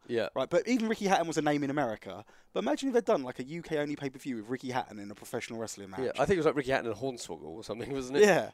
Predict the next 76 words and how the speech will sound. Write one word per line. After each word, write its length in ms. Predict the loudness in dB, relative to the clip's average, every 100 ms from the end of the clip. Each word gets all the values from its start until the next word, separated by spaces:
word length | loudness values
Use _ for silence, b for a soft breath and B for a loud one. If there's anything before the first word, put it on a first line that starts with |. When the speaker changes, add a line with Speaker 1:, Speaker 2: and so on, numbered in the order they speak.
| -4
Speaker 1:
Yeah. 100 | 6
Speaker 2:
But 100 | 6
do 40 | 8
you 40 |
know 80 | 6
what 80 | 6
I 60 |
mean? 60 | 4
But 100 | 6
they 120 | 4
could 120 | 4 0
have 120 | 0
got 120 | 4
that 120 | 6 6
on 80 |
a 60 | 4
pay-per-view. 640 | 4 2 2 0 0 -2 0
Like, 140 | 4
Speaker 1:
Yeah. 60 | 4
Speaker 2:
even 120 | 4
they 100 | 0
need, 400 | 0 -2 -4 -6
didn't 180 | -6 -4
need 220 | -2 -4
to 80 | -6
be 80 | -10
Hornswoggle. 540 | -10 -10 -8 -6 -6 B
Speaker 1:
No, 120 | 2 6
Speaker 2:
He 80 |
Speaker 1:
you're 80 | 6
Speaker 2:
could 40 | 6
have 80 | 4
Speaker 1:
right, 80 | 2
yeah. 40 |
Speaker 2:
given 180 | 0 0
a 60 |
rub 260 | 4 4 4
to 100 | 0
someone 340 | 2 2 4 4
else, 420 | 6 4 -2 -8 -8
Speaker 1:
Mm-hmm. 220 | -8 -4
Speaker 2:
like, 180 | -4 0
on 120 | 0
the 60 | 0
show, 260 | 4 4 4
you 220 | -2 -8
know. 280 | -6 -6 -6 b
Speaker 1:
Could 140 | 0 0
have 40 | 2
been 20 |
Speaker 2:
Um, 60 |
Speaker 1:
massive, 240 | 2 0 -2
couldn't 140 | -2
Speaker 2:
and 80 | -2
it 20 | -2
Speaker 1:
it? 40 |
Speaker 2:
could 100 | -2
have 60 | -4
been 100 | -6
huge, 480 | -4 -2 0 0
yeah. 140 | 4 4
And 80 | 4
I, 80 |
but 140 | 2 4
I 60 |
don't, 220 | 6 4 2
I 80 | 0
genuinely 380 | 0 0 0
don't 220 | 2 0 0
think 160 | -4
they 80 | -2
realised, 640 | 0 2 2 2 -2 -4 -6
uh, 180 | -2 -2 B B B B
again, 320 | -2 4 4 4
I 60 |
think 240 | 0 -4